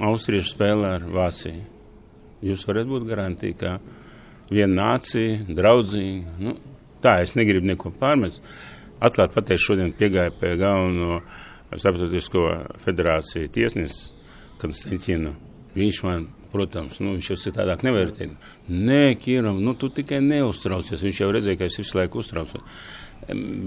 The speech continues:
viss būs, nā, mēs tur i-, ieliksim tos tiesnešus tādus, kas neatkarīgi būs. Tas viss pareizi. Bet psiholoģiski, psiholoģiski jāņem vērā.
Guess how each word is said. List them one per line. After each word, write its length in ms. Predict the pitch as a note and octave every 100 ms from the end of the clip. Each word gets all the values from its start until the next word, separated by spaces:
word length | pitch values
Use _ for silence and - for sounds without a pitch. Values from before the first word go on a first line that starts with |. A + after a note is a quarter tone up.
| F#2+
viss 280 | E3+ F3+
būs, 280 | D#3 D#3+ C#3+ C#3
nā, 160 | D3 C#3+
mēs 340 | A#2 C3+ C3
tur 160 | C3 A2+
i-, 640 | G2+ A2 A2+ A2 G#2+ G2+
ieliksim 480 | A2+ B2+ A#2 A#2+ A2+ A2 -
tos 220 | G#2+ -
tiesnešus 560 | - C3 A#2 B2 G#2+ -
tādus, 360 | A#2+ C3 G#2+ -
kas 160 | - -
neatkarīgi 760 | G2 G2+ B2 A#2 - G#2 G#2+
būs. 320 | G#2+ G#2+ - - - - - -
Tas 240 | - D#3 -
viss 200 | D#3+ -
pareizi. 600 | D#3+ C3+ E2+ D#2+ - - - - - - - - - -
Bet 460 | F#2+ G2 A2 G2+ -
psiholoģiski, 1000 | - F#3+ - G2+ F2+ E2 D#2 - - - -
psiholoģiski 1200 | B2 - D#2 F2 - - - - - - - -
jāņem 360 | A2 A2 G#2 F#2+
vērā. 380 | G2+ G2+ F2